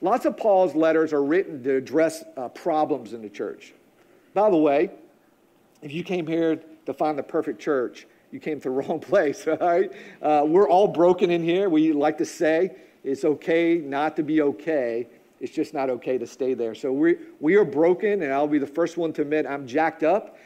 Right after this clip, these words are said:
and I need God's help, and I need God to fix me and to work these things out in my life. So if you came, you're in the wrong place, you'll mess everything up. So maybe, you know, whatever. You're, you're, you're part of the mess. So realize that.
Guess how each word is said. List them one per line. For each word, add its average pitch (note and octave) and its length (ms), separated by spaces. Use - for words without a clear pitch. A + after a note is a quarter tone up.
and B2+ 180
I D3 120
need D3+ 240
God's D#3 260
help, D#3 340
and C3 120
I C#3 60
need C#3 180
God C#3 220
to B2 60
fix - 400
me F3 340
and B2 180
to C3 100
work D#3 340
these D#3 220
things D#3 320
out C#3 400
in B2+ 120
my A#2+ 120
life. A#2+ 420
So C#3+ 260
if B2+ 120
you E3+ 80
came, A3+ 600
you're D3 140
in D#3+ 60
the D#3 80
wrong E3+ 260
place, E3 560
you'll D#3 180
mess D#3+ 300
everything D3+ 480
up. C#3 240
So C3+ 180
maybe, B2+ 480
you C3 100
know, G#2+ 140
whatever. A2 480
You're, C3+ 200
you're, C#3+ 340
you're D#3 140
part D#3 260
of B2+ 80
the C3 60
mess. B2+ 340
So C3+ 240
realize C#3 460
that. A#2+ 340